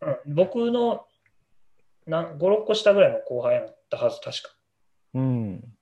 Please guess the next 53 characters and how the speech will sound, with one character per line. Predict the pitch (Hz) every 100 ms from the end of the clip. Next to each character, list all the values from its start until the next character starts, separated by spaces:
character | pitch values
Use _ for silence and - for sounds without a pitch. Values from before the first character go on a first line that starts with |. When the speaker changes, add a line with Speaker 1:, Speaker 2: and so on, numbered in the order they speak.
| _ _ _
Speaker 1:
も | 208
う |
ち | -
ょ |
っ | 139
と | 127
若 | 131
い | 139
か | -
な。 | -
も | 202
う |
ち |
ょ |
っ |
と | 208
若 | 147 135
い |
か |
も | 110
し | 117
れ | 104
ん。 | 156
う |
ん。 | 170 - - - - _ _ _
で |
も | 185
な | 196
ん | 175
か、 | 123 123 - _ _
そ | - - 147 117 -
う。 | _ _ _ _
そ | - 202
ん | 214
な、 | 214 202 202 -
そ | - - 233
れ |
っ |
て | - 160
聞 |
き | - -
た | - 220
い |
人 | 127
お | 139
る |
の | 185
か | 131
な | 123 127 113
と | 120
思 | 117
っ | 110
て | _ 131 123